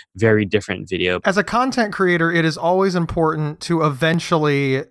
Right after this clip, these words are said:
Speaker 2: force family members to help against their will.
Speaker 1: <laughs>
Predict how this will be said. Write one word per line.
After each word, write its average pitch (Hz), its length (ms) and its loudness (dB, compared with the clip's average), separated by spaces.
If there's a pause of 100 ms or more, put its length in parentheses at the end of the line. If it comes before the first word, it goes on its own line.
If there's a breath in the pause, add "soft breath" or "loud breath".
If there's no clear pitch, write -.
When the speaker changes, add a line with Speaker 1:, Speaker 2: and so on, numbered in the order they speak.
(160)
Speaker 2:
force 156 540 -2
family 151 420 0
members 135 420 0
to 147 100 0
help 131 300 0
against 135 380 -2
their - 140 0
will. 135 380 -2
Speaker 1:
<laughs> 220 40 -4